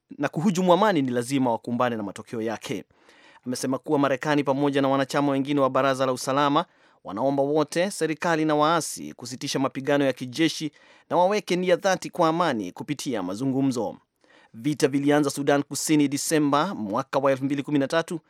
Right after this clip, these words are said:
kati ya vikosi vinavyomuunga mkono Rais Salva Kiir na vile vinavyomuunga mkono aliyekuwa makamu rais Riek Machar. Mapigano hayo yamekosesha makazi zaidi ya watu milioni mbili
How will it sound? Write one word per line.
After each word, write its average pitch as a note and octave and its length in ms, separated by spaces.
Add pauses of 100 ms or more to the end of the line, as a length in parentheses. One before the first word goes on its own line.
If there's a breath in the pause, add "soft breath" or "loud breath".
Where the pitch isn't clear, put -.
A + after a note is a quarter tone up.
(320 soft breath)
kati F#3 220
ya G3+ 60
vikosi F#3+ 420
vinavyomuunga F3+ 640
mkono F3 380
Rais E3 360
Salva E3 280
Kiir E3+ 260 (200)
na C3 120
vile C#3+ 200
vinavyomuunga C3+ 680
mkono C#3 320
aliyekuwa C#3 400
makamu C#3+ 400
rais C#3 500
Riek C3 440
Machar. A2 460 (560 soft breath)
Mapigano C3+ 380
hayo D3+ 400 (320 soft breath)
yamekosesha C3+ 540
makazi C#3 400
zaidi D3 360
ya C#3+ 80
watu D3+ 260
milioni D3 320
mbili D#3 460